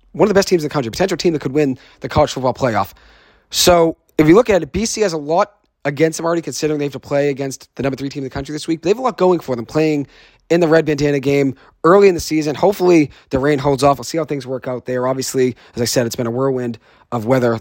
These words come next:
this, you know, whole summer. It really has been questionable every single day of whether or not it's gonna rain or not. But if you were to give a prediction for this game,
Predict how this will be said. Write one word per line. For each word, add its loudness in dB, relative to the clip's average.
this, 0
you 0
know, -2
whole -2
summer. 0
It -2
really -4
has -8
been -8
questionable -8
every -8
single -10
day -4
of -2
whether 4
or 4
not 2
it's 0
gonna -2
rain 0
or -2
not. 0
But 4
if -4
you 4
were 8
to 0
give 0
a 4
prediction 0
for -2
this -2
game, -2